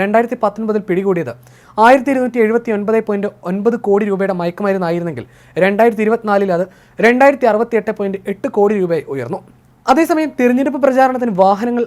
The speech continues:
അനുമതിയില്ലാതെ ഉപയോഗിക്കരുതെന്ന് മുഖ്യ തിരഞ്ഞെടുപ്പ് ഓഫീസർ സഞ്ജയ് കൗൾ മുന്നറിയിപ്പ് നൽകിയിരുന്നു. അനുമതിയില്ലാതെ വാഹനം ഉപയോഗിക്കുന്നതായി കണ്ടെത്തിയാൽ അനധികൃത പ്രചാരണം നടത്തുന്നതായി കണക്കാക്കി ശിക്ഷാ നടപടി സ്വീകരിക്കും. തിരഞ്ഞെടുപ്പ് പ്രചാരണത്തിന് ഉപയോഗിക്കുന്ന എല്ലാ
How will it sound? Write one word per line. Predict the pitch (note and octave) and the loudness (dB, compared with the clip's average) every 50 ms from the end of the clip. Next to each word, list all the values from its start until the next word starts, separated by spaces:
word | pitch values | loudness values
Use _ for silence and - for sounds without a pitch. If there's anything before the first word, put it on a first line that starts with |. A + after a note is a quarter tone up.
| - F#3+ | -4 -4
അനുമതിയില്ലാതെ | F#3+ G3+ A3 A#3 B3 A#3 G#3 G#3 G3+ G3+ G3+ F#3 E3 | -4 -4 -4 -2 -2 0 0 0 0 0 0 -2 -4
ഉപയോഗിക്കരുതെന്ന് | F3 F3 G3 G#3 A3+ A3 A3+ G#3 G3 F3 D#3+ E3+ F3+ E3+ F#3 | -2 0 2 2 2 0 -2 -2 -2 -4 -4 -6 -8 -8 -8
മുഖ്യ | F3+ F#3 - A3+ F#3 | -6 -4 -4 -4 -2
തിരഞ്ഞെടുപ്പ് | G#3 G3+ G#3 G#3+ G#3 G#3 - G3 | -2 -2 -2 -2 -2 -2 -2 -2
ഓഫീസർ | F#3+ G3 F#3 F#3 F#3+ F#3 F#3 - | -2 -4 -6 -6 -8 -6 -6 -4
സഞ്ജയ് | G3 G3 G3+ A#3 A3+ G#3+ | -4 -2 -2 -2 0 0
കൗൾ | F#3+ F#3+ F#3 F#3 F#3 | 0 -2 -2 -6 -6
മുന്നറിയിപ്പ് | F3+ F#3 F#3+ F#3+ F#3 F#3 E3 C#3+ | -4 -2 -2 -2 -4 -4 -6 -8
നൽകിയിരുന്നു. | C3+ C3 C3+ C3 C#3 E3+ F3 - _ _ _ - - - - - - C4+ | -8 -8 -8 -8 -8 -10 -12 -14 _ _ _ -20 -20 -20 -8 -2 0 2
അനുമതിയില്ലാതെ | C#4 D4 D#4 D#4+ E4+ D#4 C#4 B3+ B3+ C4 B3+ A3 G3+ | 4 4 4 4 2 2 2 2 2 2 2 2 2
വാഹനം | G3 G3+ G3+ A#3 A#3+ G#3+ G3 F#3 | 2 2 2 0 -2 -4 -4 -2
ഉപയോഗിക്കുന്നതായി | F3+ G3 G3+ G#3+ G#3 A3 G#3 G3 G3 G3 F#3+ F#3+ | 0 0 0 0 -2 -2 0 0 0 0 -2 -4
കണ്ടെത്തിയാൽ | F3+ E3+ F3+ F#3 F3+ B2+ A#2 - _ _ _ _ _ _ _ - - | -6 -4 -4 -6 -6 -8 -10 -12 _ _ _ _ _ _ _ -4 0
അനധികൃത | G#3 A3+ A#3 C4 A#3+ C4 B3+ B3+ A#3 | 0 2 2 2 2 2 2 2 2
പ്രചാരണം | A3+ A3 G3 A3 A3 A3 A#3 A#3 G3+ F#3+ F#3+ | 0 2 2 2 2 2 0 -4 -6 -6 -4
നടത്തുന്നതായി | G3+ F#3+ F#3+ F#3+ - A3+ A3 G#3 G3 F#3+ - | -4 -2 -2 -4 -4 -2 0 0 0 0 0
കണക്കാക്കി | F#3+ F#3 F#3+ F#3+ F3 D#3 E3 E3+ D#3 - | -2 -2 -2 -2 -2 -2 -4 -6 -10 -10
ശിക്ഷാ | G3 - - A3+ G3+ | -10 -2 0 0 2
നടപടി | F#3+ F3+ E3+ D#3+ C#3+ - | 2 0 -2 -4 -6 -8
സ്വീകരിക്കും. | C#3 C3+ B2+ C3 B2+ E3 F3+ - _ - - - - _ _ _ - | -10 -10 -8 -8 -10 -10 -12 -14 _ -20 -20 -20 -20 _ _ _ 2
തിരഞ്ഞെടുപ്പ് | C4 C4+ C#4+ D4 D#4 D4 D#4+ C#4 | 4 4 6 4 4 2 2 2
പ്രചാരണത്തിന് | C#4+ C#4 C4+ C4+ C4+ C4+ A#3+ B3+ B3 | 4 4 4 4 4 2 0 -2 0
ഉപയോഗിക്കുന്ന | A#3 A#3+ A#3 G#3+ A3+ A3 A3+ - - F#3+ | 0 0 0 0 -2 -6 -6 -6 -6 -4
എല്ലാ | F#3+ G3+ A#3 | 2 2 4